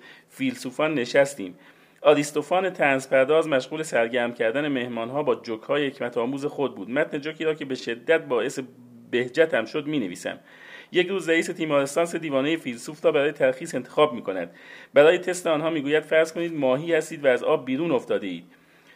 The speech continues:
دو بیمار فیلسوف در جا نفس کم آوردند و مردند، سومی اما زنده ماند.»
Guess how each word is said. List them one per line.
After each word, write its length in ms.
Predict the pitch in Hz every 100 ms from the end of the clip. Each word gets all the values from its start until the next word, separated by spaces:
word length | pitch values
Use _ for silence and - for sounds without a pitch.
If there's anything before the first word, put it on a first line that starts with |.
| _ 135
دو 100 | 160
بیمار 440 | 160 160 196 202
فیلسوف 600 | 196 147 135 - 190 175
در 180 | 147 131
جا 200 | 135 170
نفس 400 | 160 135 165 -
کم 140 | 117
آوردند 480 | 107 107 107 110 110
و 80 | 117
مردند، 460 | 131 147 117 98
سومی 460 | - 131 120 123 147
اما 200 | 143 143
زنده 380 | 131 101 101 123
ماند.» 340 | 104 82 82